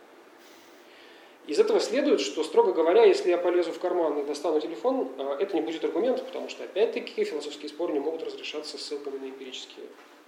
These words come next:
э, ситуации. Вот.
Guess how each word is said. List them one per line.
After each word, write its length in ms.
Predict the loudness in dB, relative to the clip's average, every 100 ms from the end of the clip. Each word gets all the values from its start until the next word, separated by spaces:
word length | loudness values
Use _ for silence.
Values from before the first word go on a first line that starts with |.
| -14
э, 640 | -10 -6 -6 -6 -8 -10 -12 -14 -16 -18 -16
ситуации. 460 | -16 -12 -10 -10 -16 -20 -20 -20 -20 -20 -20 -20 -18 -14 -14 -14 -18 -20 -20 -6
Вот. 380 | 6 6 6 4